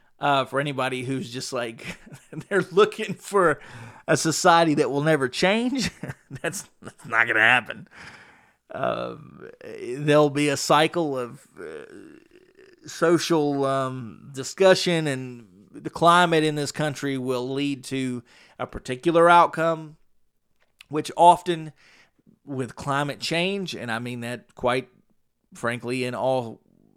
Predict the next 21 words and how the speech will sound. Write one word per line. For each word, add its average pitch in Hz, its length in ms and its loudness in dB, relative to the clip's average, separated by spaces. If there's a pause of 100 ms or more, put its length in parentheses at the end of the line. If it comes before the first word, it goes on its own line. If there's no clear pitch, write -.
(200)
variations, 131 760 -4 (720)
but 139 80 0
as 135 160 0
time 165 320 0
goes 160 220 -2
on, 147 400 -2
the - 60 -16
climate 147 420 -2
changes, 107 400 -12
the 113 100 -14
social 123 320 -6
climate 127 380 -6
changes, 117 500 -8
the 107 160 -14
earth 110 220 -10
has 110 120 -14
changed. 104 520 -12 (260)
We're 123 240 -8
just 127 240 -12
different 123 480 -10
people. 117 320 -14